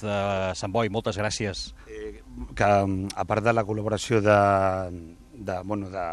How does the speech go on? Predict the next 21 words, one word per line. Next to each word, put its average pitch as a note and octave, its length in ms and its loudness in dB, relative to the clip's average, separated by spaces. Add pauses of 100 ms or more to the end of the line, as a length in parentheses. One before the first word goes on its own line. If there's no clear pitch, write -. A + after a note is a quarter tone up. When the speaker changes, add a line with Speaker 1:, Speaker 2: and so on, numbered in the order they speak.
(100)
Speaker 2:
Mossos, G2 380 -10
de G2+ 80 -4
Guàrdia G2 260 -6
Urbana, G2+ 320 -2
que G2 80 -6
ho F#2+ 80 -8
fem G2+ 160 -2
amb F#2 120 -6
Càritas G2 360 -4
i G2 80 -6
tot, G#2+ 240 -4 (480)
que A2+ 140 0
volia G#2+ 300 4
també A2+ 220 4
agrair, A2 580 4
si G2+ 100 -4
es G#2 160 -2
pot, A#2 320 0
eh, A2+ 160 0 (300)
el, F2+ 680 -10
que G#2+ 140 0